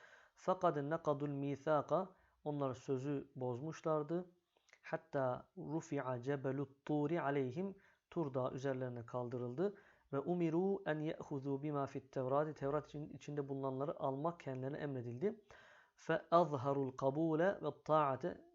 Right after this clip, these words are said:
kabul ve itaati açıkça ifade ettiler. Sümme adu ilel kufr vel isyan, sonra küfre ve isyana döndüler. Fe abedul icle, buzayı, bu uzaya tapındılar. Min dunillah, Allah'ın dışında.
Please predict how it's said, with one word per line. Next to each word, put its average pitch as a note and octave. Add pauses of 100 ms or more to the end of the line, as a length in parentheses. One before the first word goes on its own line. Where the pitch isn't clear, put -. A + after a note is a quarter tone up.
(140)
kabul D#3
ve C3+
itaati D#3 (500)
açıkça C#3+
ifade C3
ettiler. F#3 (100)
Sümme F3
adu C#3+
ilel C3
kufr -
vel C3
isyan, D#3
sonra D3+
küfre C#3
ve B2+
isyana C#3
döndüler. B2+ (640)
Fe C#3+
abedul D3
icle, D3+ (580)
buzayı, C3 (520)
bu C3+
uzaya C#3
tapındılar. B2+
Min C#3+
dunillah, C3
Allah'ın B2
dışında. D3+